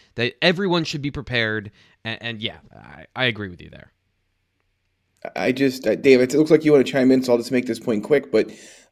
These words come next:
Speaker 2: I, I just guess that's where, uh, it's frustrating to me because I don't know how many different ways I can say it. You know, everyone wanted Christian Veilleux or <laughs> Taquan Roberson to win the job back in August,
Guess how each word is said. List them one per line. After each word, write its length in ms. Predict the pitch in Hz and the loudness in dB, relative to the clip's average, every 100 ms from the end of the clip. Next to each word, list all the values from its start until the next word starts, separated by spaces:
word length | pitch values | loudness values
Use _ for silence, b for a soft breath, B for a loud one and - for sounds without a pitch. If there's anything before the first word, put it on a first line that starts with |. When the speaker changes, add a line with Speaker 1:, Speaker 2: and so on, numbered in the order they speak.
| _ | _
Speaker 2:
I, 100 | - - | -6 0
I 40 | 147 | 4
just 240 | 160 156 | 4 4
guess 240 | 156 147 | 6 6
that's 320 | - 135 135 131 | 6 4 4 4
where, 380 | 131 123 101 - | 6 6 6 2
uh, 140 | 85 | -2
it's 260 | - 117 - - | -2 -4 -8 -12
frustrating 600 | - 147 147 139 104 95 - | -2 0 2 2 0 0 -6
to 100 | 87 | -8
me 200 | 87 76 | -8 -8
because 560 | 110 127 117 110 101 107 | -8 -2 2 2 0 0
I 60 | 127 | 4
don't 120 | 143 | 4
know 60 | 143 | 4
how 100 | 135 | 4
many 100 | 135 | 4
different 300 | 131 131 127 | 4 2 0
ways 180 | 113 113 | 0 0
I 100 | 107 | -2
can 140 | - | -6
say 340 | 95 - 196 131 | -6 4 6 8
it. 240 | 95 - b b b | 4 2 b b b
You 80 | 214 | 8
know, 80 | |
everyone 380 | 190 196 262 233 | 8 6 4 2
wanted 340 | 185 202 185 - _ | 4 4 4 -2 _
Christian 420 | - 175 - 156 | -2 -2 0 4
Veilleux 180 | 143 139 | 6 8
or 240 | 147 131 | 6 6
<laughs> 0 | |
Taquan 480 | 127 147 - 165 131 | 2 0 0 -2 2
Roberson 500 | 131 135 135 117 104 | 2 2 -2 -6 -6
to 120 | 107 | -4
win 360 | 110 117 127 131 | -4 0 2 2
the 80 | 123 | 2
job 420 | 127 123 120 101 | 0 -2 -4 -6
back 260 | 104 107 110 | -6 -6 -4
in 60 | |
August, 500 | 139 226 151 123 - | -2 0 0 -2 -4